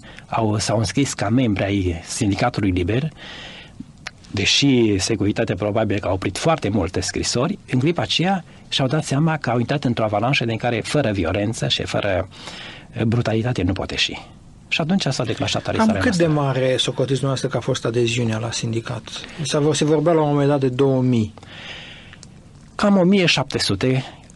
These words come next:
Speaker 1: știu eu că au fost, plus câteva sute de, de participări directe. Adică de adeziuni directe prin prezența oamenilor. Foarte mulți oameni au venit în București, l-au căutat pe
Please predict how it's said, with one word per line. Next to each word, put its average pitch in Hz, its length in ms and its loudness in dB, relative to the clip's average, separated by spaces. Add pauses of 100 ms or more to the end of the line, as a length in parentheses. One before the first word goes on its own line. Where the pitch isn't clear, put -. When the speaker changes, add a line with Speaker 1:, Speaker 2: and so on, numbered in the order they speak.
(180)
Speaker 1:
știu - 320 4
eu 117 100 6
că - 120 0
au 98 60 2
fost, - 640 -2 (560)
plus 185 240 2
câteva 117 720 2
sute 117 360 0
de, 95 520 0 (260)
de 101 640 0 (160)
participări 117 540 -2
directe. - 580 -4 (420)
Adică 123 260 0
de 117 200 2
adeziuni 113 380 2
directe 117 220 0
prin 127 200 -4
prezența 117 400 -2
oamenilor. 90 280 -2
Foarte 135 220 -4
mulți 101 200 -2
oameni 104 200 0
au 98 60 -4
venit 104 180 -2
în 104 80 0
București, 117 320 0
l-au 98 100 -2
căutat 101 260 0
pe 95 300 0